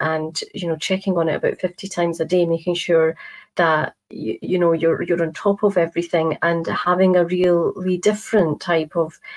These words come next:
expectation on that. So, but we can't build consistency until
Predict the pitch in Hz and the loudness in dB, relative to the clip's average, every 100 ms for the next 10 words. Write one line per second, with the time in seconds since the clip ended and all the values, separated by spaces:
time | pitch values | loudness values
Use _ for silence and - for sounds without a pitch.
0 | - - - 165 - - 175 - 170 170 | -16 -10 -4 -4 -4 -2 -2 -2 -2 0
1 | 170 175 156 147 147 - - - - 214 | 0 0 0 0 0 -6 -14 -4 4 8
2 | 208 202 - - - 247 - 262 277 - | 10 8 6 4 2 2 -2 0 0 4
3 | 240 247 233 220 202 226 240 - 233 - | 6 6 4 0 2 2 2 2 2 2
4 | 170 165 - 208 185 185 185 | 0 0 0 4 6 6 2